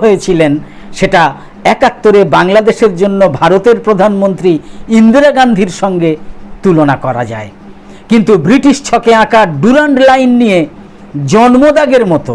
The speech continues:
গেঁথে রয়েছে দুদেশের আজন্ম ঝগড়া, পাকিস্তান এবং আফগানিস্তানের মধ্যে আজন্ম ঝগড়া। বিশেষজ্ঞদের অনেকেই তাই বলেন, পাকিস্তান সেখানে আফগানিস্তানের প্রতি তেমনই আধিপত্যবাদী, ভারত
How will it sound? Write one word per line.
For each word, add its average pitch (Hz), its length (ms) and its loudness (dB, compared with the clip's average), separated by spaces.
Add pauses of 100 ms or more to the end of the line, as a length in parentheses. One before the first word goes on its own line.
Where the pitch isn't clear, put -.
(140)
গেঁথে 226 300 2
রয়েছে 180 380 2 (200)
দুদেশের 170 500 0 (340)
আজন্ম 175 460 0
ঝগড়া, 120 460 -6 (440)
পাকিস্তান 175 580 -2
এবং 147 180 0 (140)
আফগানিস্তানের 143 840 -2
মধ্যে 135 380 -6 (280)
আজন্ম 214 520 2
ঝগড়া। 113 440 -6 (680)
বিশেষজ্ঞদের 262 760 2 (100)
অনেকেই 277 380 2
তাই 254 160 2
বলেন, 220 340 2 (520)
পাকিস্তান 294 580 0
সেখানে 262 400 -2 (220)
আফগানিস্তানের 269 840 0
প্রতি 254 240 -2 (100)
তেমনই 269 420 2 (120)
আধিপত্যবাদী, 185 840 0 (560)
ভারত 214 340 0